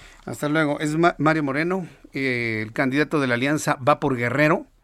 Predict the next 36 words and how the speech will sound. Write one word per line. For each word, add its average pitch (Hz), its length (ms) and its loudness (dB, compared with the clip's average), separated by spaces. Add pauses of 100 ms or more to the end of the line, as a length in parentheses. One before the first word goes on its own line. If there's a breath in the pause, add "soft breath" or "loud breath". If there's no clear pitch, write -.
(420 soft breath)
Hemos 190 200 2
hablado 175 300 8
mucho 180 300 2
de 147 80 4
Macedonio, 139 520 2
¿no? 143 240 -6 (160)
Yo, 143 220 -8
yo 165 280 0
creo 156 160 0
que 160 60 2
hemos 185 220 2
hablado 151 260 2
mucho 156 240 0
de 147 60 2
Macedonio, 143 680 2
hemos 151 220 0
hablado 135 300 2
mucho 127 400 -2 (380 loud breath)
de, 127 340 4
de, 123 200 0
de, 123 180 -4
de 131 100 -2
esta 143 160 0
situación 123 400 -4
de 135 80 0
la 117 120 -2
violación 143 560 -2 (100)
del 120 140 -4
Estado, 131 360 -2
eh, 120 380 -4
de 117 100 0
la 117 60 0
violación 127 340 0
de 139 80 -8
cinco 151 300 -2
mujeres 139 520 0